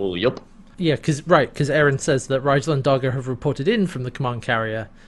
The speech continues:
Speaker 2: and, uh, they're, they're ready and waiting for them. <laughs> Jewel is just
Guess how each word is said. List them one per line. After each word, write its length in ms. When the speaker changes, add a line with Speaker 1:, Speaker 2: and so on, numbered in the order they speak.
Speaker 2:
and, 460
uh, 260
they're, 320
they're 260
ready 280
and 100
waiting 340
for 220
them. 220
<laughs> 200
Jewel 300
is 100
just 220